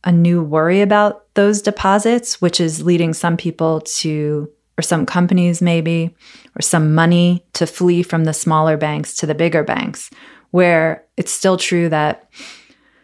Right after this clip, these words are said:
money over two, you know, two hundred fifty thousand dollars or more wouldn't be insured, but they're too big to fail. So maybe it's safer to put your uninsured deposits there, thus, like,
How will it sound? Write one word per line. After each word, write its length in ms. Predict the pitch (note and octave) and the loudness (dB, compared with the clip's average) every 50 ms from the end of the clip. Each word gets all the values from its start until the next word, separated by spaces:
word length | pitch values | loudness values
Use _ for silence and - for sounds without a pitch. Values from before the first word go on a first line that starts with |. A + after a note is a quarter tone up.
| _ _ _ _ _ _ _ _ _ - | _ _ _ _ _ _ _ _ _ -2
money 340 | - F#3 F#3 F3+ F3 F3 - | 2 2 4 4 2 2 2
over 260 | F3 E3+ D3+ E3 D#3+ | 0 0 0 -2 -4
two, 320 | D#3+ - - F3 E3 - - | -2 -2 0 0 0 -2 0
you 140 | - F3+ F3+ | 0 0 0
know, 140 | D#3+ - - | 0 -2 -4
two 160 | - - G3+ | -2 0 2
hundred 280 | F#3+ F#3 F3+ F3 F3 | 2 2 2 0 -2
fifty 300 | - F3 E3 - - E3 | -2 -4 -4 -4 -6 -6
thousand 600 | D#3+ - D#3+ D#3 D#3 D#3 D#3 D#3+ D#3 D3+ D#3 D3+ | -4 -2 -2 0 0 -2 -2 -4 -4 -4 -4 -2
dollars 340 | D#3+ D#3+ D#3 D#3 D3+ D#3 D#3 | -2 0 0 0 0 -2 -2
or 80 | D#3+ D#3 | -2 -2
more 280 | D#3+ D#3+ D#3 D3+ D#3 | -2 -2 -2 -2 -4
wouldn't 280 | D3+ D3+ F3 F3 E3 - | -2 0 0 0 0 -2
be 120 | - D#3+ | -4 -4
insured, 600 | D#3+ E3+ E3 - - D4 D4+ C4 A#3 A3 G#3+ G3 E3+ | -4 -2 -2 0 2 2 2 4 2 2 0 0 0
but 420 | F3 E3+ D#3+ D#3+ - - - _ _ - | 0 2 2 2 0 -2 -6 _ _ -4
they're 260 | D#3 F3 D#3+ D#3 D3+ | -2 0 0 0 -2
too 180 | - - G#3+ F#3+ | -4 -4 -2 0
big 160 | F#3+ F3+ F3 | 0 0 -2
to 100 | - F3+ | -4 -10
fail. 480 | - - C#4+ C#4+ C4+ C4 B3+ A#3+ A#3+ | -4 0 2 2 4 4 4 2 0
So 460 | A3+ - - F3+ E3+ E3 D#3+ D#3+ D#3 D#3 | -2 0 0 2 4 4 4 2 2 0
maybe 240 | E3+ E3+ E3 D#3+ D#3+ | 0 -2 0 -2 -2
it's 160 | D#3+ D#3+ - | -4 -4 0
safer 320 | - F3+ E3+ E3 - E3+ | 0 0 0 2 0 -2
to 60 | E3 E3 | -2 -2
put 160 | - E3 D#3 | -4 -4 -2
your 140 | D#3+ D#3+ E3 | 0 0 0
uninsured 540 | E3 E3 D#3+ D#3+ D#3 - D3 D3+ - - | 0 -2 -2 -4 -6 -6 -6 -8 -8 -8
deposits 560 | - D3+ - D#3+ D3+ D3 C#3+ D3 D3 D3 - - | -8 -6 -2 0 -2 0 -2 -4 -6 -8 -8 -4
there, 460 | D3+ D#3+ D3+ C3 - G2+ - - - - | 0 0 0 2 0 -2 -4 -6 -2 0
thus, 360 | F3 E3 D#3+ D#3 - - - | 2 2 2 0 -2 -2 -2
like, 400 | - - - - - - - | 0 0 -2 -4 -8 -16 -20